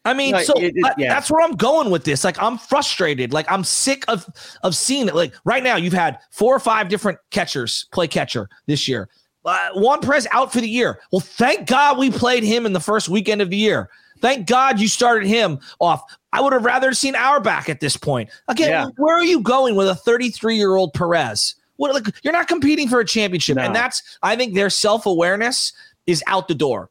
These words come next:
Speaker 1: They do
Speaker 2: Yeah.
Speaker 1: not realize you're not competing for championships. This should always be about, we are trying to compete for championships. And if we're not, which I don't think they are, and I don't think they, I don't even think they believe that they are, then you should be developing for the future. And they're not doing either of those things.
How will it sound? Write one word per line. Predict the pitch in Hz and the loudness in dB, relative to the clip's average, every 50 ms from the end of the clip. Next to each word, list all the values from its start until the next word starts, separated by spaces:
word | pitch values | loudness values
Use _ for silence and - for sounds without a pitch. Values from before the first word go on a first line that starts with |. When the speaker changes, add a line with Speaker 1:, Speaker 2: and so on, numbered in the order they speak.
| _ _ | _ _
Speaker 1:
They | 135 180 220 254 262 | -2 0 0 2 0
do | 202 - | 0 0
Speaker 2:
Yeah. | 120 214 | 2 2
Speaker 1:
not | 214 220 214 | 2 2 2
realize | 196 208 202 170 139 123 | 2 2 2 2 2 2
you're | 202 | 0
not | 208 226 262 294 339 - | 0 2 0 0 0 -2
competing | - 262 - 208 226 233 247 233 | -4 -4 -2 0 -2 0 -2 -4
for | - 170 | -4 -4
championships. | - - 190 185 175 - 156 139 - - 123 101 - | -4 -2 -2 -4 -4 -4 -6 -4 -4 -4 -4 -4 -4
This | 185 196 - | -4 -2 0
should | - 269 | 0 0
always | 226 196 226 240 269 277 294 294 247 - | 2 4 4 4 4 4 2 0 -2 -2
be | - 226 | 0 0
about, | 220 202 170 185 175 170 151 - - - - - _ | 0 0 2 2 2 0 0 -2 -6 -16 -20 -8 _
we | 131 147 214 254 277 277 277 | 0 2 2 4 2 2 2
are | 233 208 196 | 2 0 0
trying | - - 220 214 220 233 226 | 0 0 0 0 2 2 0
to | 214 208 | -2 -2
compete | - 196 165 - 180 208 208 - | -2 -4 -4 -2 -2 -2 -2 -2
for | 208 180 | -4 -4
championships. | - 208 190 175 156 135 135 101 | -2 -2 -2 -2 -2 -4 -4 -2
And | 131 131 | 0 0
if | 156 165 | 0 2
we're | 233 285 | 2 2
not, | 359 440 370 294 247 - - - _ _ _ _ _ _ _ | 2 2 2 2 2 0 -2 -6 _ _ _ _ _ _ _
which | 147 156 - | -2 -2 0
I | 185 175 180 | 0 0 0
don't | 202 220 208 | 0 0 0
think | 233 240 | -2 0
they | 226 254 269 | 2 2 4
are, | 269 240 190 160 180 220 220 - - _ _ _ - | 4 4 4 4 2 0 -2 -8 -16 _ _ _ -2
and | 165 170 | -2 0
I | 180 190 | 0 0
don't | 214 226 | 0 0
think | 214 233 202 151 | 0 0 0 2
they, | 175 226 269 277 - | 2 2 2 2 0
I | - 320 | 0 2
don't | 359 370 | 2 2
even | 370 370 349 | 2 2 0
think | 427 370 | 0 0
they | 339 320 330 | 2 0 0
believe | 311 277 220 202 180 165 | 0 0 0 2 0 0
that | 170 151 | 0 0
they | 165 156 | 2 2
are, | 151 139 139 147 196 226 - _ _ _ _ | 2 2 2 2 0 -2 -6 _ _ _ _
then | - 247 | -2 0
you | 262 269 | 2 2
should | - - 277 240 | 2 0 0 0
be | 277 240 | 0 0
developing | 175 175 247 214 160 123 202 226 233 254 262 254 262 262 262 233 | 0 0 0 0 2 2 2 2 2 2 0 0 -2 -4 -4 -2
for | - 226 | -2 0
the | 208 208 | 0 0
future. | - - 170 185 175 143 - - 127 - | -2 -2 -2 -2 0 0 -2 -2 -2 -2
And | 151 175 190 | -2 0 0
they're | 202 | 0
not | 220 226 220 165 | 0 0 0 0
doing | 202 196 185 175 | 0 0 2 0
either | 160 147 135 131 | 0 -2 -2 -2
of | 123 117 | -2 -2
those | 110 107 - | -2 -4 -6
things. | - 107 101 - - - - - | -8 -10 -16 -16 -12 -12 -12 -12